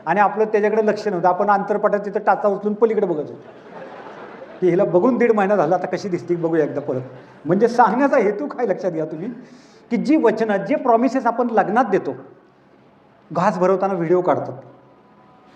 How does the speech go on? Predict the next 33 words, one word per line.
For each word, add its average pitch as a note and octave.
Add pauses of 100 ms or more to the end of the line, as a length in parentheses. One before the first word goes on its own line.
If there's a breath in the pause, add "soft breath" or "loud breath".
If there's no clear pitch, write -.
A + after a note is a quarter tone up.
(160)
बरं F#3
काढतात G3+ (100)
कशासाठी? A3+ (540 loud breath)
असं A3+
आयुष्यभर F#3
राहा, C3 (880)
असं F#3
घडत G#3+
नाही G3+
ना, C3+ (380 loud breath)
कारण G#3+
शहाणपणाचा F3+ (100)
अभाव D#3 (220 loud breath)
हे E3+
त्यातलं G3 (240)
मुख्य G3
कारण C3+
आहे. C3+ (220 loud breath)
आणि D#3+
म्हणून F#3 (460)
पहिल्यांदा G#3+
इगो F#3
घालवा. - (920 loud breath)
आणि F#3+
इगो G#3
घालवायचा G#3
म्हणजे A3
कोण D4
असतो -
आपण, F3
खरं F3+
सांगायचं C3+
म्हणजे, B2+